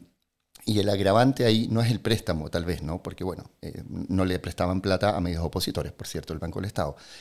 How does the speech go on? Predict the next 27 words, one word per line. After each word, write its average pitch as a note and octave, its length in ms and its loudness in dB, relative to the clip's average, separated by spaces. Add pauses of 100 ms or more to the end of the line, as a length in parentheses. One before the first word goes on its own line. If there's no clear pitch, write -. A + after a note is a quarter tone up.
(140)
El F2 120 -2
agravante G#2 520 4
ahí A#2 360 2
es G#2 140 -4
que, G#2+ 340 0 (760)
eh, F2 760 -2 (460)
ya F#2 320 0
a F#2+ 140 -4
fines G#2 300 -4
de G#2 80 -2
los F#2+ 440 -4
ochenta G#2 420 -4
y - 20 -10
comienzos F#2 400 -2
de G2+ 60 0
los G2 140 -4
noventa, G2 640 -2
eh, E2+ 200 -6
lo E2+ 120 -6
que E2+ 140 -2
hay G2+ 300 -2
es - 240 -6
un, F#2+ 440 -4 (180)
eh, E2+ 340 -8 (840)
es F2+ 100 -8
un F2+ 140 -2
arreglo, F#2+ 640 0